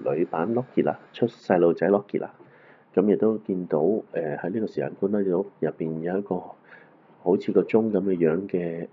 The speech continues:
A I，噉又係好似管理晒所有嘢。究竟，呃，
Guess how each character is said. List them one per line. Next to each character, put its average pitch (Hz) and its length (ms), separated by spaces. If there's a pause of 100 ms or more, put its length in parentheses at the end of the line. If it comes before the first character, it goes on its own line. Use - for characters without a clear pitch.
A 113 220
I， 98 440 (140)
噉 107 220 (400)
又 85 160
係 85 180
好 98 100
似 - 160
管 95 180
理 101 100
晒 87 180
所 95 180
有 90 140
嘢。 82 60
究 92 220
竟， 110 200 (720)
呃， 65 320